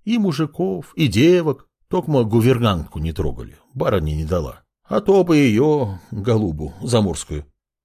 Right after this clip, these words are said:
Тебя тоже пороли? А как же? Изумился дворецкий. Сам барин распорядился. Чтоб для порядку, значит. А мне урок. Не углядел, получается.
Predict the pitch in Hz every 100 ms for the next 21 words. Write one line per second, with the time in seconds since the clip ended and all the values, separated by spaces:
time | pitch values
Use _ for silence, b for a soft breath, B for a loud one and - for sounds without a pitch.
0 | - - 98 110 80 - 92 90 123 131
1 | 82 73 _ _ _ _ - - - 117
2 | 202 123 85 71 - _ _ - 85 110
3 | 120 80 90 82 107 80 - - - _
4 | _ _ - 110 170 147 110 123 120 104
5 | 175 - 139 104 80 - - _ _ -
6 | - 226 131 135 143 127 87 - 73 -
7 | 65 - _ _ _ _ - 135 78 85
8 | 143 147 95 - - _ 85 104 139 139
9 | 113 190 - - 196 - 71 - -